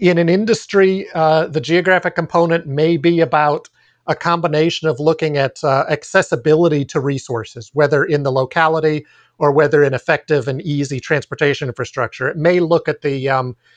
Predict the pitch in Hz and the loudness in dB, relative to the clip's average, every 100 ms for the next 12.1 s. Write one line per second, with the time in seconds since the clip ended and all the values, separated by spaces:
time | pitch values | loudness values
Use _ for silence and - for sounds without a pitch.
0 | _ _ 156 151 156 147 156 156 151 - | _ _ -4 0 0 0 0 -2 -4 -8
1 | - - 143 135 135 123 - 139 131 127 | -10 -2 0 2 0 -4 -6 -2 0 0
2 | 123 - _ _ _ - 127 120 117 - | -4 -8 _ _ _ -4 -2 -2 -4 -8
3 | _ - - 196 185 180 196 139 143 160 | _ -8 -2 0 0 -2 -2 0 0 0
4 | 147 160 151 143 127 151 123 101 _ _ | -2 -2 0 0 2 0 0 -8 _ _
5 | _ _ _ _ _ _ - 147 135 135 | _ _ _ _ _ _ -4 -2 0 -2
6 | - 151 117 170 165 151 139 151 127 147 | -8 -6 -2 0 2 0 -2 -2 2 4
7 | 156 156 139 135 160 - 135 123 143 131 | 2 2 -6 -2 -2 0 -2 -2 -4 -4
8 | 127 123 120 117 120 117 107 _ _ _ | -4 -4 -6 -6 -10 -14 -16 _ _ _
9 | - 147 139 147 147 156 147 156 151 - | -2 0 0 -2 0 2 2 2 0 -2
10 | - 160 170 180 151 131 120 131 - 160 | -4 0 2 2 0 0 -2 -4 -4 -6
11 | 156 156 190 190 - 165 160 151 - 147 | -2 0 0 -2 0 -2 0 -4 0 0
12 | 139 | 0